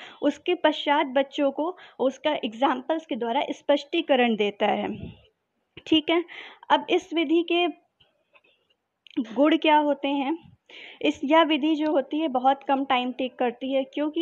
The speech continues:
इसमें जो है हम बच्चों को पहले ही, अ, प्रिंसिपल का ज्ञान करा देते हैं, उसके बाद बच्चा जो है इस पे काम करना स्टार्ट करता है। इसके अलावा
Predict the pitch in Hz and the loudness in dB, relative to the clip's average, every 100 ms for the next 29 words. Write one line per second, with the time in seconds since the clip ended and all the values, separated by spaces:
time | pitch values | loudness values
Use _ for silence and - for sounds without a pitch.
0 | - 262 - 277 269 269 262 277 262 233 | -6 -6 -4 -2 -2 -4 -4 -4 -4 -6
1 | - 254 269 262 240 240 254 302 359 - | -6 -6 -6 -6 -6 -6 -4 -6 -8 -12
2 | - - 247 233 - - 262 247 - 285 | -8 -2 0 0 -4 -2 -2 -2 -4 -4
3 | 277 262 226 233 240 254 240 233 226 285 | -2 -2 -2 -2 -2 0 0 -2 -4 -4
4 | 330 320 - 262 233 247 226 247 - 254 | -6 -6 -8 -2 0 0 -2 -6 -4 -4
5 | 214 247 254 277 269 220 220 202 233 262 | -4 -6 -4 -4 -2 -4 -4 0 0 2
6 | 453 - - - 269 - - 254 220 - | -2 -4 -16 -4 -4 -2 4 4 4 2
7 | 240 220 233 220 208 214 - - - - | 0 2 0 0 -2 -6 -10 -20 -8 0
8 | 294 - 339 330 320 269 247 262 | 0 2 4 6 8 8 8 6